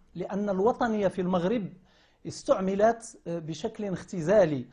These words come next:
الحركة الوطنية المغربية التي نشأت بقراءة اللطيف في المساجد عام ألف وتسعمائة وثلاثين خلقت مفهوما اختزاليا للوطنية، ولهذا اعتبرنا أن صراع الأمازيغية في المغرب هو أساسا صراع ضد خطاب الحركة الوطنية وأحزابها،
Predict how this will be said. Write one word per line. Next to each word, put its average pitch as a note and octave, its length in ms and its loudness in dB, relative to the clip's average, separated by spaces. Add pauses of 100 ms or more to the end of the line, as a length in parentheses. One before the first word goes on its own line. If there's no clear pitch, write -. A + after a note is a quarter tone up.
(240)
الحركة A#3+ 420 0
الوطنية G#3 460 0
المغربية F#3 520 0
التي F3+ 340 -2
نشأت G#3 460 -4
بقراءة F#3+ 580 -2
اللطيف F3+ 360 -2
في - 100 -8
المساجد E3+ 580 0
عام E3 160 -2
ألف E3+ 160 -6
وتسعمائة F3+ 360 -4
وثلاثين F3+ 560 -2 (380)
خلقت B3+ 480 0
مفهوما A#3 480 2
اختزاليا A#3+ 600 2
للوطنية، F3+ 680 0 (380)
ولهذا F#3+ 380 6
اعتبرنا A3+ 460 2
أن G#3+ 560 -4
صراع A#3 560 4
الأمازيغية G3+ 720 0
في F#3+ 140 -4
المغرب G#3+ 380 0
هو F#3+ 120 6
أساسا A3 460 -2
صراع A#3 360 0
ضد F#3+ 260 -2
خطاب G#3+ 360 0
الحركة G#3+ 380 -2
الوطنية G#3 420 -2
وأحزابها، D#3 760 -2